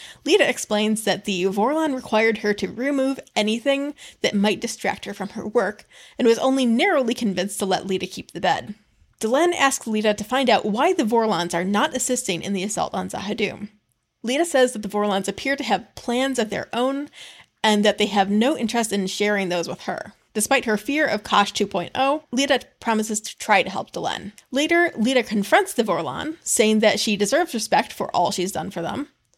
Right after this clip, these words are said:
He dismisses her, and she takes a shot at scanning him.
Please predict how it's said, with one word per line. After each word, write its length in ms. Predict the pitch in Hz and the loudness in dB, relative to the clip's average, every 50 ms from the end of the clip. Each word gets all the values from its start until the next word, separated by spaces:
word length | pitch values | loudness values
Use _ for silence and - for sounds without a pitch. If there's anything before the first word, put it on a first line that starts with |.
| _ _ _ - - - - _ _ _ _ _ _ _ | _ _ _ -20 -20 -20 -20 _ _ _ _ _ _ _
He 220 | - 226 202 - | -6 -4 -4 -2
dismisses 440 | - 196 - 349 403 392 339 - - | -2 -2 -2 0 0 0 -2 -4 0
her, 240 | 214 247 294 440 - - - - _ _ | 2 2 2 2 0 -6 -16 -20 _ _
and 580 | 208 214 214 208 208 214 214 208 208 214 220 214 | 4 6 6 6 6 6 4 2 2 2 0 0
she 80 | - | -2
takes 260 | 220 254 262 277 - - - | 2 2 2 2 0 -4 -4
a 220 | 226 240 262 262 | -2 0 0 -2
shot 340 | 247 - 226 226 226 - - | 0 4 4 4 4 4 2
at 160 | 302 - - | -2 -2 -2
scanning 400 | - - - 202 - 302 269 233 | -8 -4 -2 -2 0 0 0 -2
him. 300 | 208 - - - - 214 | -2 -4 -8 -10 -16 -20